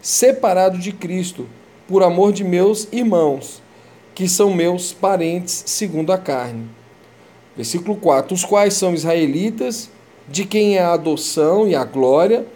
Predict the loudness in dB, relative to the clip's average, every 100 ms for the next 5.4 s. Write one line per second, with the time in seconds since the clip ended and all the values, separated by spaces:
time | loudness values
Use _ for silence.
0 | -18 -4 -2 -2 -2 0 0 -2 -6 -8
1 | -6 -2 -2 2 4 6 4 2 -2 0
2 | 0 0 0 0 -2 -2 0 2 2 0
3 | 0 0 0 0 -2 0 -2 0 0 0
4 | -12 -10 -2 0 0 2 2 2 2 0
5 | -2 -12 -14